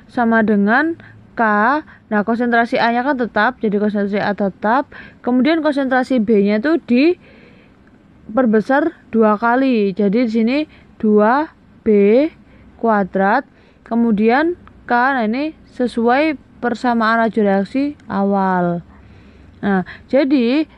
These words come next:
R satu per R nol itu sama dengan, nah, karena K dan ininya sama, ya, K dan konsentrasi A sama, jadi kita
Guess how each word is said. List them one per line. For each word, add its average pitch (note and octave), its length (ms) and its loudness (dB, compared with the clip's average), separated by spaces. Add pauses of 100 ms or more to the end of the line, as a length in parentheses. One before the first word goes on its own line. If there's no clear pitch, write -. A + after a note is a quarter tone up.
(140)
R A3+ 160 0
satu C4 480 -2
per A#3 240 -2
R G#3 320 -2
nol G3 560 0
itu A3+ 160 -8
sama A#3 160 -2
dengan, G#3+ 400 -2 (320)
nah, G#3+ 80 0
karena A3+ 400 0 (160)
K A#3 320 -2 (240)
dan C#4 400 0 (400)
ininya B3+ 320 0
sama, C4 320 0
ya, G3 240 2
K A3+ 400 -2 (400)
dan G#3 160 2
konsentrasi G#3+ 560 0
A A3 160 0
sama, G#3 240 0
jadi G#3+ 240 0
kita A3+ 400 -2